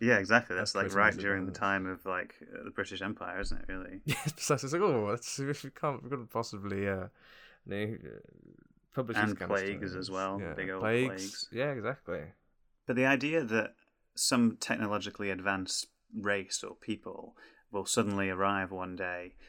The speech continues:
Speaker 1: and, and start wrecking our shit is, is definitely a, a story that we've seen many times in the form of alien invasion movies. If we look at alien invasion movies and try and see them on the same lens as, you know,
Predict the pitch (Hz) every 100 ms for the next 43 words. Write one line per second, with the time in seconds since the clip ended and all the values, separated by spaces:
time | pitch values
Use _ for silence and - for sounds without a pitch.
0 | - - 95 92 95 - 98 92 98 98
1 | - 92 90 - 104 92 - 95 92 95
2 | 127 127 104 95 92 92 92 - 107 -
3 | - 101 92 95 95 - 101 92 92 98
4 | 92 95 92 92 90 87 - 95 90 90
5 | - - - - 104 101 98 95 90 95
6 | 98 92 87 90 85 98 - - - -
7 | - - - 113 107 120 117 101 - -
8 | 107 104 98 95 98 98 95 95 92 92
9 | 95 - 107 98 - 104 98 92 90 -
10 | 95 92 92 92 92 90 92 - - -
11 | _ - 92 90